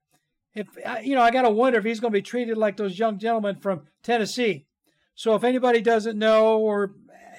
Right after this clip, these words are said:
has short memory, there were three Tennessee legislators, um, rep-, you know, they were Democratic,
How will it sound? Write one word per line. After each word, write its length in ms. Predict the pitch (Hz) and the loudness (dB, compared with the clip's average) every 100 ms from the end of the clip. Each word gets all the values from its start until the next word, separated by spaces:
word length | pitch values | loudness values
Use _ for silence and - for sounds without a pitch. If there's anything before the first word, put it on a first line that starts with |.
| - | -6
has 260 | 220 226 | -2 -2
short 280 | - 233 208 | 0 0 0
memory, 480 | 240 240 208 185 165 _ _ _ _ _ | 0 0 0 0 -2 _ _ _ _ _
there 160 | 226 226 | 2 4
were 140 | 226 | 4
three 600 | 208 - 254 262 254 - _ _ _ _ _ | 2 -6 -2 0 -2 -6 _ _ _ _ _
Tennessee 500 | 220 233 214 - 220 | -6 -4 -4 -6 -6
legislators, 1040 | 208 202 190 165 190 185 170 170 - - _ _ _ _ _ | -2 -2 -4 -8 -4 -2 -2 -4 -6 -10 _ _ _ _ _
um, 520 | 190 185 175 170 156 _ - | -4 -2 0 -2 -8 _ -8
rep-, 260 | 196 190 - - | -2 -2 -4 -8
you 100 | 208 | -4
know, 240 | 185 180 _ _ _ _ _ _ | -2 -4 _ _ _ _ _ _
they 140 | 196 196 | -4 -2
were 160 | 185 | -2
Democratic, 880 | 170 214 208 202 202 196 190 190 - | -4 -4 -4 -2 -2 0 -2 -6 -14